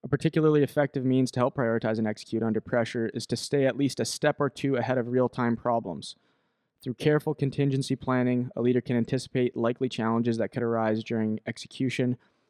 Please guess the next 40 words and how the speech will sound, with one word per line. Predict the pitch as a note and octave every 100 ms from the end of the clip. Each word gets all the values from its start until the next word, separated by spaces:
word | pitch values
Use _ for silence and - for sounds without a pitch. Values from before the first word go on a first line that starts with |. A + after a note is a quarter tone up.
| _
and | B2+
map | B2 B2
out | B2+
an | B2+
effective | A#2 - A#2 B2 A#2
response | A2+ - A#2 A2
to | A2+
those | G#2+ -
challenges | A2+ A2 G#2+ F#2+ A#2+ -
before | - A2+ A2+
they | G#2
happen. | F#2 - - - _ _ _ _ _ _ _ _ _ _ _ _ _
That | - C#3
leader | C#3+ C#3+ C3+
and | B2+
his | C3+
or | C3
her | B2+
team | A#2+ - D3 B2 A#2
are | A2
far | - C#3
more | C3+ B2+
likely | A#2+ A#2 A#2+
to | A#2
win. | A#2 G2+ - _ _
Staying | - C3+ C3+
ahead | B2+ B2+
of |
the | A#2+
curve | - B2+ A#2+
prevents | A#2 A#2+ B2
a | A#2+
leader | A#2+ B2 A#2+ B2
from | - A#2+
being | A#2 A#2 A2 -
overwhelmed | B2+ B2+ A#2 A2+ A#2 A#2
when | A#2
pressure | - B2 A#2 B2
is | A2+
applied | - G#2 A2 A2+